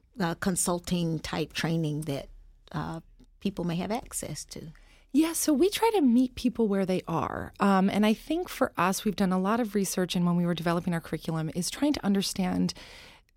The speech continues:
Speaker 2: what is the barrier for low-income workers on participating in the gig economy. And so much of it is that they don't even know about it, and they don't even know how to, uh, position themselves, or they don't even know what skill they have that's monetizable. I mean,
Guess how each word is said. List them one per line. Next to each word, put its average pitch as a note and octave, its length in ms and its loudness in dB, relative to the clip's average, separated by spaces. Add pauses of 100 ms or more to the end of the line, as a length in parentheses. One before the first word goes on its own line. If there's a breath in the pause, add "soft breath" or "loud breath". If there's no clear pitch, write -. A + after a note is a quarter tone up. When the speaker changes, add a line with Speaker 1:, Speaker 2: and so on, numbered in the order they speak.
(160)
Speaker 2:
what A3 260 6
is C4+ 140 0
the A#3+ 100 4
barrier F#3 400 0
for F3+ 180 -4
low-income D#3+ 920 -2 (200)
workers D#3 640 -6
on D#3+ 340 -4
participating E3+ 540 -2
in D#3 80 -6
the D#3+ 60 -10
gig D#3 260 -6
economy. - 600 -8 (360 loud breath)
And G3 360 4
so - 260 2
much D4 240 2
of G#3 100 2
it G3+ 140 0
is F3+ 160 0
that F3 200 -2
they F3+ 100 0
don't F3+ 180 2
even F3+ 240 2
know E3+ 200 2
about D3+ 260 -6
it, - 160 -12
and E3+ 120 2
they E3+ 100 4
don't F#3 200 4
even F#3 180 2
know E3+ 180 2
how E3+ 560 2 (360 loud breath)
to, E3+ 600 2 (260 loud breath)
uh, E3 240 0
position F#3 540 0
themselves, D#3+ 440 -2
or F#3 120 0
they G#3 100 6
don't A#3 140 6
even B3 180 6
know A3 100 6
what F#3 160 2
skill G3+ 360 0
they F3+ 100 2
have D#3 240 -4
that's D#3 280 -4
monetizable. D#3 680 -2
I C#3+ 40 0
mean, F3 260 4